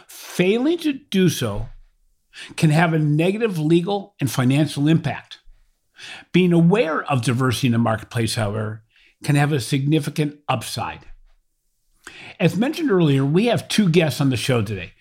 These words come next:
First off, we have James Degnan, Inclusion and Accessibility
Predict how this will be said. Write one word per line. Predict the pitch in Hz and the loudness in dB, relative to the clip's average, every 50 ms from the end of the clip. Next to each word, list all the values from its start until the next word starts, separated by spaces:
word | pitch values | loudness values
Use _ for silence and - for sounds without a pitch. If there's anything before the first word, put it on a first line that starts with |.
| - - - _ | -20 -20 -20 _
First | - - - 226 254 220 - | -6 0 0 0 0 0 -2
off, | 175 139 139 156 165 - - _ _ - | -2 -2 0 -2 -4 -4 -10 _ _ 0
we | 156 151 | 2 2
have | 139 127 | 2 0
James | 110 - 147 151 165 170 165 | 0 0 2 4 4 4 2
Degnan, | - - 160 143 127 113 110 92 90 92 - _ _ _ - - - - - - | 0 -2 -2 -2 0 -4 -6 -8 -10 -16 -20 _ _ _ -20 -20 -20 -20 -8 -2
Inclusion | - 139 131 - - 165 190 240 254 269 294 277 | -2 -2 -2 0 2 2 2 2 0 -2 -2 0
and | 196 170 151 | 2 2 2
Accessibility | 143 135 - - - 170 180 170 - 160 147 160 147 143 139 135 135 135 139 131 - - | 2 0 -4 -2 0 0 0 0 -2 -4 -4 -2 -4 -2 -2 -2 -2 -2 -2 -2 -4 -8